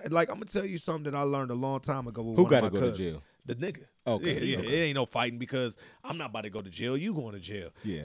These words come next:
Speaker 1: You know, that's how I view it now. But, man, I done had situations with women in my family, man. You got, you know, they fall out with a dude. Men come running.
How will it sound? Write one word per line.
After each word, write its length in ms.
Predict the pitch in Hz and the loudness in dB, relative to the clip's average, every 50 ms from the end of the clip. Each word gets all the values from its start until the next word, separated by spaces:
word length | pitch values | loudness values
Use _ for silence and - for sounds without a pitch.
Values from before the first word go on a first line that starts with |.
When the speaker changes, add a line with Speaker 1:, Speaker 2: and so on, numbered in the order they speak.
| - - | -6 -4
Speaker 1:
You 80 | - | 0
know, 160 | 139 127 120 120 | 2 4 4 6
that's 160 | 135 151 143 | 4 4 4
how 140 | 135 127 123 | 4 0 0
I 60 | 120 | -2
view 220 | 107 120 165 175 151 | -2 -2 2 2 2
it 80 | 131 113 | 2 0
now. 240 | 113 110 107 104 101 | -4 -4 -4 -6 -4
But, 320 | 95 120 127 120 113 101 - - - - - _ - | 0 0 2 2 0 -2 -6 -14 -20 -20 -20 _ -10
man, 460 | - - 214 214 208 202 190 170 151 _ _ - _ _ _ _ - | -6 -4 -4 -2 -2 -2 -2 -4 -6 _ _ -20 _ _ _ _ -4
I 80 | - 165 | -2 -2
done 80 | 180 | 0
had 180 | 180 175 170 160 | 0 2 0 0
situations 680 | - - 170 - - 170 165 165 165 160 - 160 143 139 | 0 -4 -6 -4 -4 -2 0 0 0 0 -2 -4 -4 0
with 140 | 143 151 147 | 2 2 2
women 300 | 139 151 160 156 156 156 | 2 2 0 -2 -2 -4
in 80 | 151 | -4
my 120 | 151 156 156 - - | -4 -6 -6 -6 -6
family, 340 | 165 160 160 156 156 156 | -6 -6 -4 -4 -4 -4
man. 300 | 147 143 147 147 147 147 | -4 -2 -2 -2 -2 -2
You 140 | 143 156 170 | -2 -2 -4
got, 260 | 147 - - - - | -2 -2 -4 -6 -4
you 140 | - - 151 | -4 -2 0
know, 340 | 156 156 147 143 139 131 117 - - - - - _ _ - | 2 2 4 4 4 2 0 -2 -12 -20 -20 -20 _ _ -4
they 120 | 156 160 156 | -2 -2 -2
fall 340 | - - 170 165 165 165 160 | 0 0 0 0 0 0 -2
out 120 | 151 151 | -2 -2
with 100 | 151 165 | -2 -4
a 80 | 151 143 | -6 -4
dude. 500 | 131 160 165 165 165 165 160 156 143 - - _ _ _ _ _ _ _ _ _ _ _ _ _ _ _ _ _ _ _ _ _ - | -2 2 4 6 6 6 6 4 0 -2 -8 _ _ _ _ _ _ _ _ _ _ _ _ _ _ _ _ _ _ _ _ _ -12
Men 400 | 180 151 - - 160 170 175 170 | -10 -8 -4 0 0 2 2 0
come 300 | 156 - 175 160 151 143 | 0 -2 -4 -4 -2 0
running. 400 | 151 165 170 170 170 165 160 - | 2 2 4 4 2 -2 -4 -8